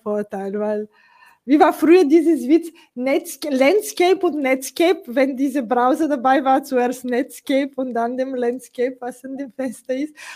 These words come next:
Und vielleicht jetzt brauchen wir immer wieder, in, nicht zu tauchen in eine andere Welt, aber trotzdem die Sache ein bisschen zu vergrößern und zu zoomen und anderes zu sehen. Ja?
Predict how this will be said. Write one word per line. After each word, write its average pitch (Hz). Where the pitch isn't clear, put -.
Und 262
vielleicht 277
jetzt 311
brauchen 311
wir 294
immer 302
wieder, 208
in, 233
nicht 294
zu 269
tauchen 311
in 254
eine 247
andere 240
Welt, 269
aber 226
trotzdem 254
die 226
Sache 226
ein 220
bisschen 220
zu -
vergrößern 208
und 202
zu 202
zoomen 202
und 190
anderes 202
zu 220
sehen. 190
Ja? 294